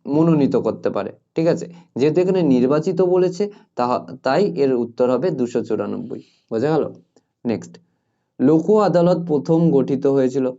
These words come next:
দেখো লোক আদালত প্রথম গঠিত হয়েছিল দিল্লিতে। নেক্সট, কর্পোরেশনের আমলাতান্ত্রিক প্রধান হলেন, কর্পোরেশনের আমলাতান্ত্রিক প্রধান হচ্ছে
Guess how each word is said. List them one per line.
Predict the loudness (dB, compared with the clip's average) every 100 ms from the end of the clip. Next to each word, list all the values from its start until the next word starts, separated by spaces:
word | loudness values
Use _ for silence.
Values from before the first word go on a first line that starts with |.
| _ -6
দেখো | -6 -6
লোক | -2 -2 0
আদালত | 0 2 0 0
প্রথম | -2 -2 -2
গঠিত | 0 -2 -2 -4 -2
হয়েছিল | -2 -2 -2 -2 -4
দিল্লিতে। | -2 -2 -2 -4 -6 -12 -20 _ _ _ _ _ _ _ _ _ _ _ _ _ _ -8
নেক্সট, | -6 -6 -8 -20 -20 _ _
কর্পোরেশনের | 0 0 2 2 2 0 0 0
আমলাতান্ত্রিক | 0 0 2 0 0 -2 -2 -4 -2
প্রধান | -2 0 0 0
হলেন, | 0 -2 -2
কর্পোরেশনের | -2 -2 0 -2 -2 -2 -2 -2
আমলাতান্ত্রিক | -2 -2 -2 -2 -4 -6 -6
প্রধান | -4 -2 -2
হচ্ছে | -4 -4 -4